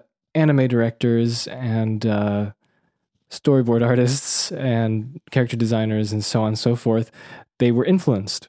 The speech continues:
by, you know? And so during that meeting, they actually hatched a plan if they wanted to actually go and make animated shorts of the, the Matrix, since this thing was actually becoming a success and two and three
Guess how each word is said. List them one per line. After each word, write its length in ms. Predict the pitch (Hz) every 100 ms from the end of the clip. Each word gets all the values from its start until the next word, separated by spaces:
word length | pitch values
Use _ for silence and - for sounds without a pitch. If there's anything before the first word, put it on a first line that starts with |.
| _ _ -
by, 300 | 98 95 113 _ _
you 120 | 113
know? 260 | 107 107 170 _ - - -
And 140 | 135 127
so 200 | - 120
during 340 | 117 160 170
that 160 | 156 123
meeting, 440 | 131 214 151 123
they 160 | 120 131
actually 320 | 135 - 127
hatched 400 | - - 156 -
a 20 |
plan 380 | - - 180 135
if 120 | 113
they 120 | 123
wanted 320 | 113 127 127 -
to 180 | - 113
actually 360 | 117 - 120
go 220 | 107 113
and 160 | 113 113
make 340 | 110 110 - - - - _ _ _ _ _ _ _
animated 380 | 151 165 151 143
shorts 400 | - 196 185 -
of 180 | 110 110
the, 260 | 120 123 143 165
the 80 | 147
Matrix, 360 | 160 233 233 -
since 160 | 131
this 160 | - 120
thing 160 | 139
was 220 | 123 113 - - - -
actually 320 | 139 139 -
becoming 380 | 123 135 139 131
a 40 |
success 480 | 120 120 - 170 151
and 340 | 123 110 113 117
two 240 | - 196
and 160 | 135 -
three 440 | 180 220 185 131